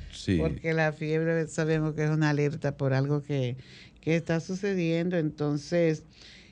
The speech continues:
Speaker 2: eh, puede también que la fiebre no solo sea por dengue, sino que sea también,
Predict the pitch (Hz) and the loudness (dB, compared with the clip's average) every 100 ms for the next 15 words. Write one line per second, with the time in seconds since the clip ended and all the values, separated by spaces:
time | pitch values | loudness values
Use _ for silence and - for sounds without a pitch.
0 | - - 165 - 208 240 247 185 175 180 | -6 -2 -2 -2 0 4 4 6 4 2
1 | 175 160 165 160 160 165 190 208 202 175 | -2 0 2 2 2 2 0 -2 -2 0
2 | 160 156 156 160 160 156 151 - 156 143 | 2 2 2 0 0 0 0 2 0 2
3 | 135 135 180 208 208 202 151 147 156 151 | -2 0 -2 -2 -6 -4 -4 -4 -4 -4
4 | 160 151 151 147 147 147 139 | -4 -4 -2 0 0 0 -4